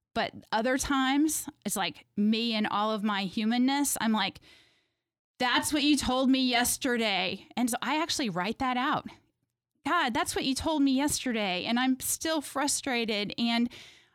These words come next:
don't you ever get tired of telling me to be still?" And, like, sometimes he'll just go, "Nope." And I'll hear him in my mind go, "Nope." Like, like he's just being funny and just casual and like,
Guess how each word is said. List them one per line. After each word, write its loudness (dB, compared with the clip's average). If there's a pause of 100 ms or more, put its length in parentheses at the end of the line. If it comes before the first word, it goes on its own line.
(140)
don't 0
you -2
ever 0
get -4
tired 0
of -6
telling 2
me 4
to 0
be 0
still?" 0 (340)
And, 2
like, 0
sometimes 4
he'll 2
just -2
go, -2 (240)
"Nope." 0 (760)
And 2
I'll 2
hear 4
him 8
in 10
my 8
mind 4
go, 0
"Nope." 2 (380)
Like, 2 (240)
like 0
he's 2
just -4
being 2
funny 4
and 4
just -2
casual 0
and 0
like, -4